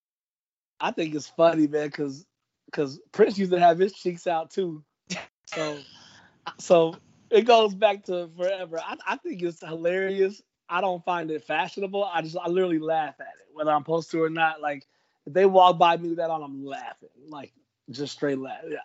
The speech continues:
I just think it's hilarious. I mean, com-, I commend them for, like, doing it on some, on some, like,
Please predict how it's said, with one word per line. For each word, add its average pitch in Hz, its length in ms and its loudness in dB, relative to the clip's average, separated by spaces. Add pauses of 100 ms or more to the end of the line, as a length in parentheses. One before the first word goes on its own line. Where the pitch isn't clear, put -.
I 147 140 6
just 143 300 -2
think 139 160 -2
it's 135 120 -6
hilarious. 143 580 0 (680)
I 165 60 6
mean, 160 240 4
com-, 165 200 2
I 185 100 6
commend 190 420 2
them 185 120 2
for, 165 160 -6
like, 156 320 0
doing 185 320 -4
it 185 80 0
on 165 200 -2
some, 156 120 -20 (120)
on 165 100 -2
some, 160 180 -18
like, 147 260 -6